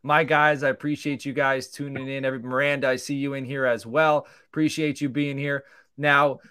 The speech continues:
far as Frankenstein goes, if you guys are listening at home and this sounds crazy 'cause you, you, you have no idea, on YouTube, you can go to the playlist fe-, feature, and we have a Frankenstein playlist. We'll describe, it'll describe the league. It'll describe some of the playable cards we have.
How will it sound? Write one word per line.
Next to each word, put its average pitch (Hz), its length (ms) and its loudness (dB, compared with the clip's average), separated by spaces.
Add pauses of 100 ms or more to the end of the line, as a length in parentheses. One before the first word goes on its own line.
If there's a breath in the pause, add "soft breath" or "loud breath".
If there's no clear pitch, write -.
(280 soft breath)
far 240 200 4
as 240 100 2
Frankenstein 180 640 -2
goes, 127 440 -2
if 120 80 -12
you 151 80 -2
guys 165 260 4
are 160 60 4
listening 156 340 0
at 135 80 0
home 143 220 -2
and 131 100 -6
this 135 100 -6
sounds 131 280 -4
crazy 131 420 -4
'cause 123 160 -10
you, 123 100 -8
you, 127 180 -4
you 123 180 -4
have 117 100 0
no 123 180 0
idea, 131 380 -2 (420 soft breath)
on 175 220 0
YouTube, 170 480 -4
you 139 80 -2
can 156 100 -6
go 151 120 2
to 135 60 -4
the 120 60 -10
playlist 151 500 0
fe-, 156 180 -10
feature, 175 480 -8 (200)
and 135 120 -4
we 160 80 0
have 165 200 4
a 131 60 -4
Frankenstein 143 800 -2 (400)
playlist. 135 640 0 (100)
We'll 120 320 -8
describe, 135 480 -2
it'll 139 180 -2
describe 139 440 2
the 135 60 -6
league. 147 380 -2 (300 loud breath)
It'll 135 200 -4
describe 135 400 0
some 143 140 -8
of 135 40 -8
the 123 60 -10
playable 143 320 0
cards 139 340 0
we 127 120 -4
have. 135 260 0